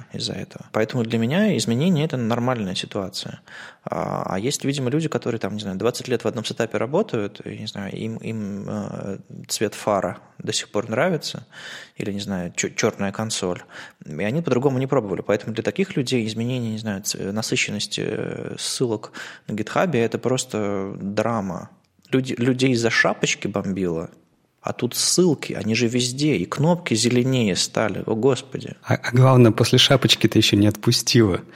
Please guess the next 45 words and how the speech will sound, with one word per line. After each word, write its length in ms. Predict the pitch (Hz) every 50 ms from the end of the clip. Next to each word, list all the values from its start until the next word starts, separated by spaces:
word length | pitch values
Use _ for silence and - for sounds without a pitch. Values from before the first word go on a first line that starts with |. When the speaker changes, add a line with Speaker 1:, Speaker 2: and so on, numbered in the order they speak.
| - - -
Speaker 2:
то 100 | - 104
есть 260 | 101 - - - - 127 -
оно 160 | 127 120 120 127
как 180 | - 117 110
бы 100 | 110 113
наложилось. 1120 | 113 117 120 113 120 117 113 117 123 127 117 120 139 151 127 120 117 113 - - - - - _ - -
Speaker 1:
Ста-, 300 | - - - - 120 113
на 140 | 117 120 117
старые 420 | - - 131 127 127 127 120 117
раны 340 | 113 - 113 104 98 98 92
пришли, 640 | - - 107 - - - 104 113 139 143 131 107
и 80 | 104 101
вот, 300 | 101 101 101 101 - -
вот 200 | 101 - - -
перцу 680 | - - 107 104 - - - - 98 87 92 90 92 -
и 80 | -
соли. 540 | 98 - - - 92 92 - - 85 85 87 - -
Э, 180 | - - - - - - - - - 80 92
жутко, 480 | 101 117 123 120 117 - - - 90 92
жутко, 320 | 101 98 80 - - -
конечно. 420 | - - - - - - - - _ _ -
Есть 220 | 160 131 151 - -
еще 160 | - - 185
другая 320 | 151 147 151 160 151 131
проблема 520 | 120 - 117 110 113 113 110 107 107 107 107
с 160 | - - -
этим, 200 | 107 - 107 -
с, 220 | - - - - 92 104 104 104 101 85 78
с, 220 | - - - -
близкая 640 | - 90 104 117 113 117 120 113 - - - 110 104
к 100 | - -
этой, 340 | 180 208 - 156 131 113 - -
э, 720 | 107 104 107 107 107 107 104 101 101 98 98 98 98 - - - 90 - 80
в, 580 | 95 95 101 104 104 107 110 - - 87 90 -
сглаживание 480 | 117 110 123 135 147 143 131 123 120
шрифтов 400 | 117 - - 120 - - 139 -
на 80 | 127 113
разных 220 | 117 113 110 -
платформах. 560 | - 104 104 - - 98 95 - - - - -
Это 140 | - - 123
ведь 120 | 127 127
та 120 | - 165 165
же 80 | 156
самая 320 | 151 - 156 143 131 127 127
история. 480 | - - - - 104 92 - - -